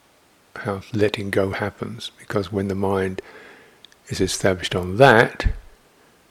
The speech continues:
it's not established on the other thing. So it's, there's relinquishment.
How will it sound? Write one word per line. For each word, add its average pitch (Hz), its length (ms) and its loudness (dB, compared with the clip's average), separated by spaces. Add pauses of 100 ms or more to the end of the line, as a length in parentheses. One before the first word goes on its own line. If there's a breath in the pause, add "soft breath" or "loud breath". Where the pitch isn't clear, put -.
(140)
it's 82 220 -2
not 113 160 0
established 98 760 -4
on 98 120 -6
the 101 80 -2
other 101 220 -2
thing. - 320 -10 (680 loud breath)
So - 180 -6
it's, - 320 -6 (640)
there's 101 260 -2
relinquishment. 101 640 -6